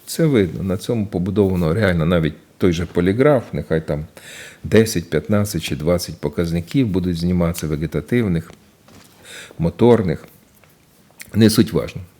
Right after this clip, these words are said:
це видно. А от правда, яка перекриває правду, і коли правда прикриває іншу правду, і людина глибоко вірить в ту правду, яку вона заявляє,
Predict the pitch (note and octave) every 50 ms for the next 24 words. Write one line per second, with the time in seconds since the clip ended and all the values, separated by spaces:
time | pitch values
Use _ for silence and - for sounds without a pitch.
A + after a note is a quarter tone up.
0 | _ - - - - - D3 B2 F2+ E2+ D#2 - - - - - _ _ _ _
1 | _ - F2+ G2 G2 F#2 G2 - - - _ _ - G2 G#2+ A2 G#2+ F#2+ E2+ F2
2 | E2+ D#2+ D#2 - - F2 E2+ - F2+ F2 F2+ F2 - - F2+ F2+ F2 F2 E2+ E2
3 | E2 D#2 D#2+ - A2 A#2 A#2+ C3+ C3 A2 F2 - - - G#2 F#2 F2 - G#2 G#2
4 | G2+ G2+ F#2 - - G2+ G#2 G2+ G#2 G2 F2 D2+ C2+ - - - - - _ -
5 | - - - - - - - - - - - - - - - - G#2 A#2 A#2 A2+
6 | - A#2+ B2+ B2+ B2 B2+ C3 A#2+ G#2 F2+ E2+ D#2+ E2 E2+ - - G2 F#2 F#2 F2
7 | E2+ - - D2+ - - - G#2+ A#2+ D3 D#3 C#3+ B2+ - - - - - G2+ F2
8 | F#2+ G#2 G2 G#2 A2+ A2+ A2+ G#2+ F#2 D#2+ C#2+ D#2+ F2 G2+ A2 G#2+ F#2+ G2 A#2+ A2+
9 | - - G2+ F2 E2+ E2+ G2+ A2 G#2+ G2+ F#2+ E2 - - - - - - - -
10 | - - - - - _ _ _ _ _ _ _ _ _ _ _ _ _ _ _
11 | _ _ - - - - - C3 B2 - - - A#2 B2 A#2 G2+ E2+ F2 E2+ E2
12 | - A2 G#2+ G#2 G#2 G2 F#2+ F2+ E2 G2 F#2 F2+ F2 E2+ E2+ F#2+ A#2+ D#3+ G#3 A3
13 | F#3 B2 D#2 C#2+